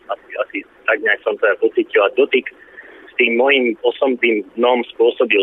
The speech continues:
to, že som v sebe objavil pokoru, pokoru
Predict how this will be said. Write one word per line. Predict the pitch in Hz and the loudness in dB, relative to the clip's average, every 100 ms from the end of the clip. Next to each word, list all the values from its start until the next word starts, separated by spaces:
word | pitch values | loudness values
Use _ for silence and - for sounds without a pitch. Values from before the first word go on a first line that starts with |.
| - | 0
to, | 113 156 - - - - - | 0 0 -2 -16 -14 -14 -6
že | 101 | -4
som | - 101 | -2 -2
v | |
sebe | 117 110 | 0 2
objavil | - 110 117 113 104 - _ _ | 0 0 2 2 0 -2 _ _
pokoru, | 127 117 135 110 95 _ _ _ | -2 2 2 4 0 _ _ _
pokoru | 123 117 123 104 98 | -2 2 2 4 0